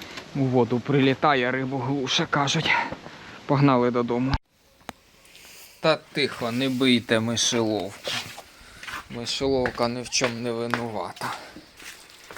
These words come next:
А от мишка,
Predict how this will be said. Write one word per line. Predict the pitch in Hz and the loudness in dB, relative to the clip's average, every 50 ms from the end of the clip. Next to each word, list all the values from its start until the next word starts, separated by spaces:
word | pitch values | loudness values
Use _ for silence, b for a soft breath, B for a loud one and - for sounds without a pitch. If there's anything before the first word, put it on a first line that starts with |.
| - - - - - - - - - - - - - - - - - - - - - B B B B B B B B B B B B B B B B B | -18 -18 -18 -20 -20 -20 -20 -20 -18 -14 -12 -12 -12 -12 -14 -16 -16 -20 -18 -16 -16 B B B B B B B B B B B B B B B B B
А | - - 123 110 | -2 0 0 0
от | 110 113 113 107 - - - | 0 0 -2 -4 -6 -8 -8
мишка, | 123 131 151 190 240 262 233 - - - - - - - 117 110 110 | -8 -6 -4 -4 -4 -2 0 2 2 2 0 0 2 4 6 6 6